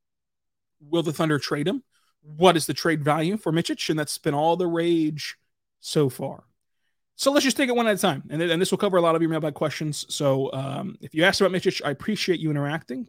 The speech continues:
but, uh, here it is. Here's your Micic stuff. So what if he plays in O K C? Fantastic. If he plays in O K C, he's gonna come off the bench. He's gonna be a fantastic facilitator,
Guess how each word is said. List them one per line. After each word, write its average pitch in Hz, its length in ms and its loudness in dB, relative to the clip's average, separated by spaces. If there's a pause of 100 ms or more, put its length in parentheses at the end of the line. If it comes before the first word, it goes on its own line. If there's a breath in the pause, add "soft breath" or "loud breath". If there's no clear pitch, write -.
but, 151 220 -6
uh, 139 220 -6 (300)
here 160 100 -2
it 147 60 0
is. 160 160 -4
Here's 151 140 -6
your 147 100 -4
Micic 147 240 -6
stuff. - 300 -12 (720)
So 202 160 6
what 208 180 8
if 330 80 0
he 294 80 6
plays 202 340 4
in 170 60 2
O 151 100 0
K 160 160 -8
C? - 280 -10 (840)
Fantastic. 254 600 0
If 175 200 2
he 214 80 2
plays 277 260 2
in 294 80 0
O 269 80 2
K 220 160 0
C, 160 360 -2 (320 soft breath)
he's 170 100 -8
gonna 165 140 2
come 208 160 0
off 247 100 -2
the 220 60 0
bench. 170 480 -4
He's 151 140 -10
gonna 170 140 -4
be 175 80 2
a 160 40 0
fantastic 180 680 -4
facilitator, 170 640 -4